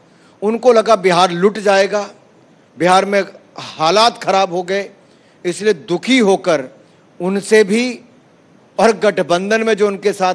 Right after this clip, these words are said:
हुआ, वो तो वही बयान कर सकते हैं। दोनों से ही जो उनका अनुभव हुआ, उसको सीखकर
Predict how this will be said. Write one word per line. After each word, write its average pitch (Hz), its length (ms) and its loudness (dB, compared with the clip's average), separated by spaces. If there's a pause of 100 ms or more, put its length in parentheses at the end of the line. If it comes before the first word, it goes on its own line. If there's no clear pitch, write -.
(120)
हुआ, 139 460 0 (540)
वो 143 80 -8
तो 180 140 -6
वही 160 260 0
बयान 170 260 -2
कर 156 180 -6
सकते 165 340 -10
हैं। 185 120 -10
दोनों 160 280 -4
से 190 220 -2
ही 156 260 -8 (440)
जो 151 80 -4
उनका 175 220 -2
अनुभव 165 540 -4
हुआ, 190 220 0
उसको 165 400 -6
सीखकर 165 600 -2